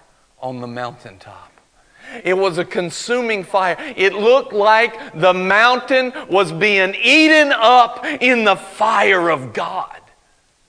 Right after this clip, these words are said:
That's what it looked like to their eyes. He is a consuming fire. It was the glory. It was his presence,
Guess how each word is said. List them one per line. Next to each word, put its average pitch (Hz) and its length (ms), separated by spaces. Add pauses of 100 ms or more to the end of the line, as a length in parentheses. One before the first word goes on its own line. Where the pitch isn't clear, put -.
(200)
That's 156 240
what 156 140
it - 120
looked 139 220
like 117 280
to 123 100
their 113 260
eyes. - 500 (1700)
He 147 200
is 135 260
a 117 80
consuming 110 800
fire. - 560 (3000)
It 151 160
was 139 220
the - 100
glory. 127 640 (1500)
It - 160
was 127 220
his 117 180
presence, - 920